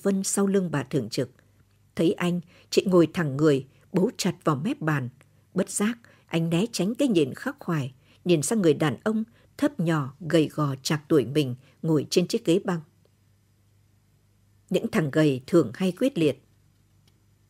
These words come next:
Quả như Thọ nghĩ, tay đàn ông đứng phắt dậy bắt tay anh,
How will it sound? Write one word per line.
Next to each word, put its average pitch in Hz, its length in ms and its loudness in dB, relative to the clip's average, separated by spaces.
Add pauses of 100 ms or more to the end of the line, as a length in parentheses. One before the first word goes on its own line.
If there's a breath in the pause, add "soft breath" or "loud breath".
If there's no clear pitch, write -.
(180)
Quả 170 220 2
như 175 220 4
Thọ 160 220 -6
nghĩ, 208 280 -4 (540)
tay 185 120 4
đàn 143 160 2
ông 175 240 0
đứng 185 200 0
phắt - 300 -8
dậy - 300 -2
bắt 214 200 -6
tay 170 140 0
anh, 165 260 -6